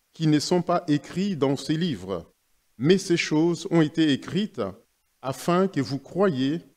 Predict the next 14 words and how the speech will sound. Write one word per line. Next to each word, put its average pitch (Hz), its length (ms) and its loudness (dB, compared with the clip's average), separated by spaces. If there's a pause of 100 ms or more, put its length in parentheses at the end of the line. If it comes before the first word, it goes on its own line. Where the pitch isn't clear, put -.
(280)
que 127 80 -8
Jésus 190 600 0 (120)
est 160 80 0
le 131 80 2
Christ, - 560 -4 (240)
le 120 140 -4
Fils 196 360 -2
de 175 120 0
Dieu, 160 320 -2 (420)
et 160 140 0
qu'en 135 180 2
croyant, 165 600 2 (100)
vous 147 380 -2
ayez 139 420 0